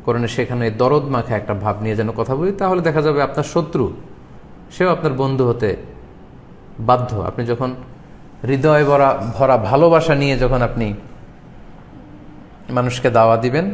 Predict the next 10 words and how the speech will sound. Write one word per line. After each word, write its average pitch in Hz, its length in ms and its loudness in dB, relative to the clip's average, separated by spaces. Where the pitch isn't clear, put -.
মন 160 320 2
থেকে 160 220 0
যখন 143 320 0
বলবেন, 123 360 0
মানুষের 143 360 0
মনে 160 280 4
যেয়ে 131 200 2
সেটা 110 240 -2
টাচ 104 280 -2
করবে। - 280 -12